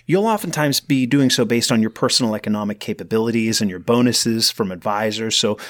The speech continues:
while your decisions, like I said, might pull you in directions from other players,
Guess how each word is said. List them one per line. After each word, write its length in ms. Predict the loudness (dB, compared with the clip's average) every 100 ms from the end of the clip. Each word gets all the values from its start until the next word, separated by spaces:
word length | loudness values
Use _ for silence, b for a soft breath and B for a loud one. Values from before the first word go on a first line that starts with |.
| B -2
while 120 | 2
your 100 | 4 4
decisions, 600 | 2 2 2 0 0 0
like 180 | 0
I 60 | 0
said, 220 | 0 0
might 220 | -2 -4 _ -6
pull 200 | -2 0
you 180 | 2 2
in 100 | 2
directions 560 | 0 0 2 2 0
from 240 | 0 0 0
other 220 | 0 -2
players, 580 | -2 0 2 0 -2